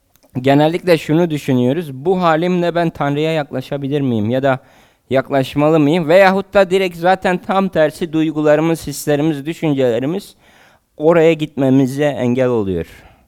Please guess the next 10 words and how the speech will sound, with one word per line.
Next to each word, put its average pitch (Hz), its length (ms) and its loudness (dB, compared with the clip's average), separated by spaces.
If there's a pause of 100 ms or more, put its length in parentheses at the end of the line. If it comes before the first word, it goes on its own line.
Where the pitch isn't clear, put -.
(100)
Daha 139 240 -2
iyi 143 200 -2
hissedince 123 540 -4
gitmeye 95 400 -6
çalışıyoruz. 95 800 -10 (560)
Daha 139 200 -2
güçlü 131 580 -6
hissedince 127 600 -2
gitmeye 98 420 -4
çalışıyoruz. 98 800 -8